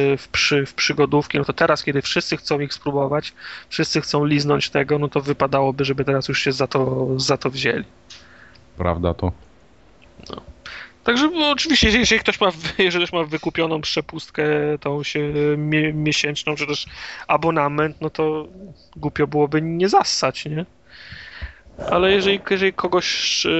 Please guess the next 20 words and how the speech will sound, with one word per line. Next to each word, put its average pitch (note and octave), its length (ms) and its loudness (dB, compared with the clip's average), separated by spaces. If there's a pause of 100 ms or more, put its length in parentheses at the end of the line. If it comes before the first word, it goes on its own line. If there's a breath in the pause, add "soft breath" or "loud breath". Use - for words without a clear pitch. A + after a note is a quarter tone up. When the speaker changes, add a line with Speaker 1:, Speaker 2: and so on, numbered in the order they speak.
(120)
Speaker 1:
komuś E3+ 320 -2
się D#3 80 -2
szczególnie D#3+ 580 2
nie D3+ 220 0
pali, D#3 420 2
to C#3 640 -4
powinien C#3+ 360 -4
poczekać, C#3+ 600 -2
bo D3 640 -4
gry D3 340 2
Telltale, D3 520 0
te - 260 0
epizody D3 500 0
bardzo C#3+ 300 0
szybko - 320 -2
lądują C3+ 380 2
na B2+ 160 0
pe-, C3 280 0
na C3 140 0
przecenach. - 680 -2